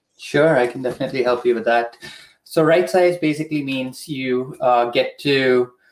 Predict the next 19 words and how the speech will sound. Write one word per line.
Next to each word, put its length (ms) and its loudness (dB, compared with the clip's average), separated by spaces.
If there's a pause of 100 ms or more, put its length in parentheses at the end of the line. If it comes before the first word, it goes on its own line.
(500)
choose 380 4
the 120 0
right 300 2
size. 400 0
And 120 -8
so 220 -2
when, 320 -2
when 240 4
you 180 4
are 140 4
spinning 380 -2
up 320 -2
a 200 2
V 220 -2
M, 420 -4
for 140 2
example, 640 0
in 180 -4
Azure, 720 0